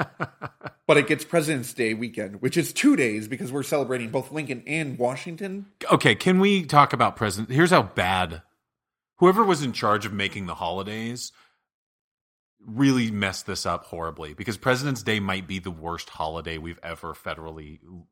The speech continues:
Speaker 2: looked at. President's Day, it used to be, in our lifetimes, Lincoln's birthday, Washington's birthday.
Speaker 1: Uh-huh.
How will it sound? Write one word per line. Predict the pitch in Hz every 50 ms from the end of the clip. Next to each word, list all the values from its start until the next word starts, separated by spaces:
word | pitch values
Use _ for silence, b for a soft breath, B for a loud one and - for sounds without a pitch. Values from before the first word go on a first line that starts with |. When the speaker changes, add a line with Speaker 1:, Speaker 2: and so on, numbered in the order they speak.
| _ -
Speaker 2:
looked | 101 90 90 - - -
at. | 104 98 101 104 - _ _ _ _ _ _
President's | - 196 190 147 143 139 120 101 -
Day, | - 104 87 82 71 64 - _ _ -
it | 123 127 -
used | 127 123 123 - -
to | - 135
be, | 107 98 90 87 90 92 101 - _ _ _ _ _ _ _ _ _ _ _ _ _ -
in | 190 180
our | 180 185 208 208
lifetimes, | 180 180 208 226 - - - 117 101 80 76 - - - - - - _ _ _ _ _ _ _ _ -
Lincoln's | 113 107 104 131 120
birthday, | 117 120 123 120 - - 120 117 120 120 117 _ _ _ _ _ _ _ _ _ _ _
Washington's | 98 98 98 95 87 - - 90 78 82 78 73 -
birthday. | - 73 71 - - _ - - -
Speaker 1:
Uh-huh. | 127 120 113 120 127